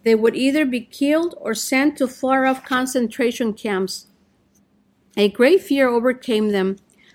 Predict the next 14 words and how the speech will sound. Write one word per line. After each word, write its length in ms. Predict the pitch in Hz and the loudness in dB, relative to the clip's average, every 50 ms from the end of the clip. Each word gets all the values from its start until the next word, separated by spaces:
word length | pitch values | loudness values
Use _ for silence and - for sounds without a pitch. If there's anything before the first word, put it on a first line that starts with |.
| _ _ _ | _ _ _
Then, 440 | 202 196 233 247 277 311 349 359 311 | -4 0 2 4 6 6 6 4 4
when 240 | 247 240 226 220 220 | 2 2 2 4 4
days 260 | 240 285 359 - - | 4 4 4 2 0
passed 560 | - _ 285 240 226 226 240 240 - - - _ _ _ _ _ _ | -4 _ 0 0 2 0 0 -2 -6 -14 -20 _ _ _ _ _ _
and 180 | - 214 214 220 | 0 0 2 2
the 80 | 214 | 0
prisoners 600 | 214 - 269 269 269 - 339 302 294 294 285 - | 0 2 0 0 2 2 2 4 4 2 2 0
had 120 | 254 226 220 | -2 0 0
not 300 | 220 226 240 247 262 269 | 2 2 2 0 2 2
been 160 | 302 285 269 | 4 4 4
removed 520 | 254 233 220 220 220 233 262 285 285 - | 4 4 4 2 2 2 2 0 0 -4
from 200 | - 285 254 226 | -4 -2 0 0
the 100 | 220 208 | 0 0
town, 480 | 208 - - 233 226 233 247 269 269 | -4 -4 -4 -2 -2 0 0 -2 -4